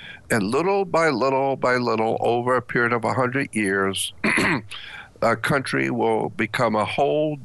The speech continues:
different country, a whole different place, accepting all brand new values.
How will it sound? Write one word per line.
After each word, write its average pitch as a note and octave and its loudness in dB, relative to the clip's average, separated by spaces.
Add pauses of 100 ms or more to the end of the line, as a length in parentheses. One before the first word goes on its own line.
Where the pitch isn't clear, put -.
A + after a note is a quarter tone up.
different C3+ -2
country, A#2 0
a E2+ 2
whole B2+ 0
different A#2+ -4
place, G#2 0 (460)
accepting G#2+ -2
all C3 2
brand B2 0
new A2+ -2
values. G#2 0